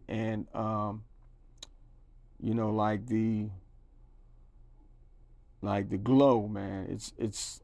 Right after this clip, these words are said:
outer worldly. It's nothing to compare it to. And yet,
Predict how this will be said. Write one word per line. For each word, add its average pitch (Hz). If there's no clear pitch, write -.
outer 113
worldly. 113
It's 110
nothing 117
to 113
compare 123
it 117
to. 127
And 107
yet, 143